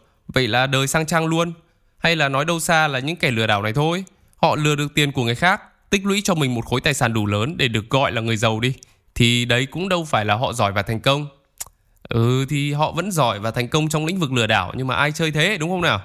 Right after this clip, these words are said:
Vậy nên là người giàu thì cũng có giàu rít giàu rát. Đừng có quá tin tưởng vào một ai cả, đặc biệt là những người hay thể hiện ra là mình đã giàu lên như thế nào và đổi đời như nào nhá.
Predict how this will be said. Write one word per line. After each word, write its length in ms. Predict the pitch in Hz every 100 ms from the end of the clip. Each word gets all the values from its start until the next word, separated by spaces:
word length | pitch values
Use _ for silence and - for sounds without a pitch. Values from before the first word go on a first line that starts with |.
| - _ _ -
Vậy 220 | 139 135
nên 180 | 156 156
là 200 | 131 113
người 240 | 120 117
giàu 320 | 110 117 107 104
thì 100 | 113
cũng 200 | 156 160
có 320 | 131 135 165
giàu 160 | 147 113
rít 180 | 185
giàu 140 | 151 110
rát. 240 | 131 180 - - _ -
Đừng 240 | 139 120
có 120 | 110
quá 180 | 113 131
tin 220 | 143 170
tưởng 180 | 151 110
vào 80 | 104
một 140 | 104
ai 120 | 117 120
cả, 300 | 123 107 - _
đặc 180 | - 123
biệt 200 | 135 113
là 100 | 101
những 180 | 104 143
người 200 | 147 107
hay 160 | 120 131
thể 140 | 110
hiện 220 | 95 95
ra 120 | 123
là 100 | 120
mình 240 | 107 104 98
đã 160 | 101
giàu 240 | 151 131 110
lên 180 | 110 117
như 120 | 117
thế 120 | 107
nào 200 | 107 113
và 80 | 101
đổi 180 | 104 98
đời 200 | 104 101
như 120 | 110
nào 180 | 110 101
nhá. 140 | 123